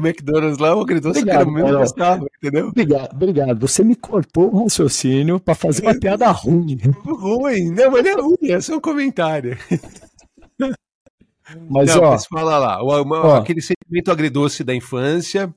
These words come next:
Speaker 1: vamos lá, agora
Speaker 2: Mela-, e, e,
Speaker 1: eu, eu,
Speaker 2: e
Speaker 1: eu fico tudo com você, vai.
Speaker 2: E o sentimento de melancolia e perda, na verdade
Speaker 1: Sim.
Speaker 2: é isso, né? Então, o que que eu, o que que eu descobri aí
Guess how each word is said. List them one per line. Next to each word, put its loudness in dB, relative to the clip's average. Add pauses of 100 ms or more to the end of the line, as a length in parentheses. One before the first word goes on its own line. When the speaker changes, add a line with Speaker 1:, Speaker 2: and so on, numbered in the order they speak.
Speaker 1:
vamos -6
lá, -2
agora 4
Speaker 2:
Mela-, 6
e, -4
e, 2
Speaker 1:
eu, 2
eu, -4
Speaker 2:
e -6
Speaker 1:
eu -6
fico -16
tudo -4
com -4
você, -4
vai. -4 (420)
Speaker 2:
E 4
o 4
sentimento 2
de 0
melancolia 4
e 4
perda, 0 (100)
na -2
verdade 0
Speaker 1:
Sim. 2
Speaker 2:
é 4 (160)
isso, 0 (300)
né? 0
Então, 0
o -4
que -6
que -4
eu, 2
o -8
que -18
que -2
eu 0
descobri 0
aí 0